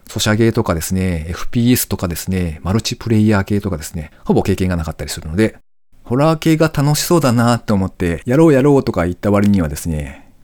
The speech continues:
大丈夫かしらとちょっと心配になっております。また、そのうちレポートでもしたいと思いますので、お待ちいただけたらと思います。この番組へのご意見ご感想など絶賛募集中です。Twitterにて、ハッシュタグカタカナでテクフリをつけてつぶやいていただくか、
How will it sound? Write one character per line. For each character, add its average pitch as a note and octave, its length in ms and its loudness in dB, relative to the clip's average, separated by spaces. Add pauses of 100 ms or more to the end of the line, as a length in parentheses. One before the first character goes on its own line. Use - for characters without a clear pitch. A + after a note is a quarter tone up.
(120)
大 G2+ 180 0
丈 A2 120 2
夫 E2 100 -2
か D#2 100 -6
し - 100 -6
ら E2 100 -4
と E2+ 140 -8
ち - 80 -10
ょ - 20 -10
っ - 40 -12
と - 60 -6
心 F#2 160 0
配 E2+ 120 -2
に E2+ 60 0
な D#2 60 -4
っ - 40 -10
て - 60 -12
お - 20 -6
り C#2 60 -8
ま B1+ 100 -12
す。 - 260 -12 (480)
ま A2+ 120 -2
た、 B2+ 460 0 (340)
そ B2+ 80 2
の A#2+ 60 4
う A2+ 40 2
ち G#2+ 160 0
レ G2+ 120 2
ポ G#2 100 -2
ー G#2 60 4
ト G#2 80 2
で F#2+ 80 0
も F2 100 0
し - 60 -6
た E2+ 80 -2
い E2 60 -6
と F2 60 -6
思 D#2 120 -4
い D2+ 40 -6
ま D2 120 -8
す - 80 -10
の F2+ 40 -4
で、 G2+ 320 0 (120)
お - 20 -10
待 E2 200 -6
ち - 20 -10
い - 20 -10
た F#2+ 100 -4
だ - 80 -6
け - 120 -8
た - 100 -6
ら G2 80 -4
と - 140 -6
思 F2 100 0
い E2+ 60 0
ま F2 340 0
す。 - 200 -10 (680)
こ D#3+ 80 -2
の F#3 80 6
番 F3 160 6
組 D#3 140 4
へ C#3+ 80 6
の A#2 100 6
ご A2 100 4
意 F3+ 60 4
見 G#3+ 180 4
ご E3+ 80 2
感 D3+ 160 4
想 C#3 120 2
な F#3 100 6
ど G#3 140 4
絶 B2 160 0
賛 G2+ 180 2
募 F2+ 80 0
集 F3 160 0
中 F#3 140 2
で F#3 100 6
す。 B2+ 460 2 (100)
Twitter G#2+ 340 0
に G#2 120 4
て、 G#2 140 0
ハ - 100 -6
ッ A2+ 40 -2
シ - 120 -6
ュ - 20 -8
タ G3 80 4
グ C#3 100 2
カ A#2+ 140 -2
タ C#3 80 0
カ C#3 80 2
ナ C3+ 140 4
で B2 100 2
テ - 140 -4
ク - 80 -12
フ - 100 -2
リ B3+ 180 4
を G#3+ 120 0
つ - 80 -10
け D#3 100 2
て B2+ 100 2
つ - 120 -4
ぶ A2 80 2
や G#2+ 80 4
い F#2 80 0
て F2+ 80 0
い E2 40 -4
た F#2 80 -2
だ E2+ 140 -4
く - 80 -18
か、 - 240 2